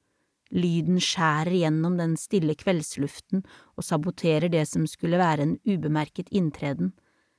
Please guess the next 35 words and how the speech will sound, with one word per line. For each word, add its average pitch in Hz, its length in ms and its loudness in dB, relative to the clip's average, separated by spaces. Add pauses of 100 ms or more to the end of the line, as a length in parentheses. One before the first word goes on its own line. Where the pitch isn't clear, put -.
(260)
men 190 160 4
jeg 196 120 0
føler 185 280 4
meg 190 180 2
likevel 196 380 0
mer 175 240 0
beroliget 175 640 0
nå 170 240 0
som - 160 -2
jeg 170 80 0
er - 80 -18
trygt - 400 -10
inne 170 280 0
i - 40 -8
parken, 202 540 -4 (540)
og 180 80 2
jeg 165 120 2
begynner 165 320 2
å 156 80 -4
senke - 400 -2
farten - 400 -6
litt. - 400 -8 (640)
Men 185 160 2
ikke - 160 -4
alt 160 280 -2
for 190 120 -2
mye. 175 300 -2 (600)
Det 190 100 2
er 190 80 2
viktig - 320 0
å 190 80 2
holde 165 180 2
seg 170 160 0
i 165 80 0
bevegelse. 156 640 -2